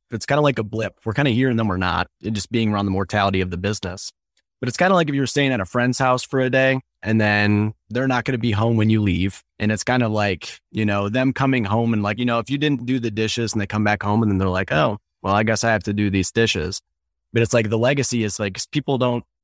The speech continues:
usually think about you as much as you think about yourself.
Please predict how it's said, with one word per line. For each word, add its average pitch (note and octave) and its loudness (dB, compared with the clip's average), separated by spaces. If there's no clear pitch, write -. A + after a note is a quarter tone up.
usually C3 2
think B2+ -4
about C3+ 0
you C#3 -2
as A#2 -4
much A#2 -2
as A2 -6
you A#2+ -4
think A2 -6
about G#2+ 0
yourself. G#2+ -2